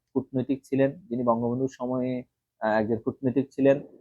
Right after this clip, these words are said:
তার সাথে, সেই কারণে কিন্তু বঙ্গবন্ধু পরিবারের সাথে, আহ, জয়শঙ্করের যে সম্পর্ক, সেটি অন্য উচ্চতা, অন্য, অনন্য একটা উচ্চতা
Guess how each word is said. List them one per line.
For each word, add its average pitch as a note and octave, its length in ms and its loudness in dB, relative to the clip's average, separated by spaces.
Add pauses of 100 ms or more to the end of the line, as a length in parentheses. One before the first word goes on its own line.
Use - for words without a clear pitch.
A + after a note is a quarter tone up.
তার A#2 140 6
সাথে, B2+ 480 -4
সেই - 260 0
কারণে D3 380 4
কিন্তু C#3 320 -4
বঙ্গবন্ধু B2 380 -2
পরিবারের C3 420 -2
সাথে, C3+ 440 0 (400)
আহ, G#2 120 2
জয়শঙ্করের A#2+ 1400 0 (320)
যে A#2+ 140 -2
সম্পর্ক, D3 580 0
সেটি A#2 300 -6
অন্য B2+ 420 0 (160)
উচ্চতা, C3 520 0
অন্য, C3 300 0
অনন্য B2+ 420 -2
একটা A#2+ 200 -4
উচ্চতা A#2 520 -2